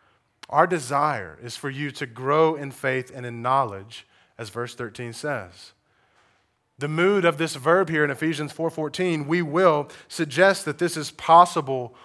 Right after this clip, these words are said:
or potential, that the action may or may not occur depending on the circumstances, depending on what's done or what isn't done, we might say. So in our case, we might not move on from what Paul describes in verse fourteen if we don't actually live out verses eleven through thirteen as a church.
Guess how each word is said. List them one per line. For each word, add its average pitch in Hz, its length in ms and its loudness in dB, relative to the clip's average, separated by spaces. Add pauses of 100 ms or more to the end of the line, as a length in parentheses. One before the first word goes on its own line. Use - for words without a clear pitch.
(120)
or 156 120 2
potential, 156 540 -4
that 147 140 0
the 151 140 0
action 170 400 4
may 170 200 4
or 190 80 2
may 180 160 2
not 170 160 4
occur 165 420 0 (220)
depending 180 520 0
on 165 200 4
the 165 80 -2
circumstances, 143 800 -4 (200)
depending 196 520 0
on 175 200 6
what's 165 240 0
done 165 300 4
or 147 80 2
what 147 300 4
isn't 165 400 -2
done, 117 260 -6
we 113 100 -8
might 113 260 -6
say. 90 320 -14 (840)
So 185 180 0
in 180 60 6
our 190 240 10
case, 165 360 4
we 175 120 0
might 190 200 8
not 185 200 8
move 175 320 0
on 165 440 6
from 160 160 -4
what 160 140 0
Paul 175 180 4
describes 170 520 4
in 160 80 -2
verse 143 180 0
fourteen 143 560 -6 (400)
if 214 260 4
we 185 120 -2
don't 180 200 0
actually 175 440 -2
live 165 240 0
out 175 180 6
verses 147 300 -4
eleven 143 280 -4
through 139 120 -10
thirteen 147 480 -6
as 131 240 -6
a 131 40 -10
church. 160 540 -8